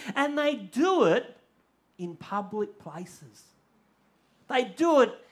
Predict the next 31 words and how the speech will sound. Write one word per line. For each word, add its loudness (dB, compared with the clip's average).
in -4
the -2
middle 2
of 0
the -10
synagogue. -6
Like 4
in -2
the -4
middle -2
of -6
the 2
church, 2
a -4
poor 2
person 0
comes -6
in, -10
we -14
just -14
throw -2
cash -2
at -4
them, -8
and -12
they -4
go, -4
"Look -12
at -14
me, -4
whoa, 0